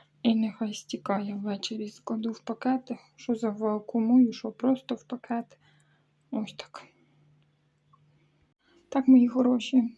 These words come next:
Ну що, помимо бройлерів, я вам ще покажу. Ось я сьогодні зробила трішки заготовок.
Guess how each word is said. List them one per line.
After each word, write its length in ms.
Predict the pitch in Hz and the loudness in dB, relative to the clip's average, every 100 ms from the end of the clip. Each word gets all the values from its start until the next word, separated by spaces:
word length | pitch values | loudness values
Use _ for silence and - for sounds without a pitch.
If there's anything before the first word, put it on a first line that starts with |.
| - | 4
Ну 140 | 269 | 4
що, 200 | 262 220 | 4 -2
помимо 480 | 214 254 254 254 240 | 4 8 10 10 8
бройлерів, 640 | 220 247 254 226 226 226 | 4 6 6 6 0 -2
я 120 | 220 | -2
вам 240 | 226 220 208 | 0 0 -2
ще 140 | 214 | -4
покажу. 540 | 214 220 220 220 226 | -6 -8 -8 -4 -4
Ось 220 | 220 208 - | -4 -6 -6
я 120 | 214 | -6
сьогодні 500 | - 220 233 226 226 | -6 -6 -2 -2 -2
зробила 420 | 233 240 240 233 | 0 0 0 -2
трішки 440 | - 220 - - | -4 -8 -8 -8
заготовок. 840 | 214 214 214 214 - 294 302 302 - | -4 -2 -4 -2 2 2 0 -8 -12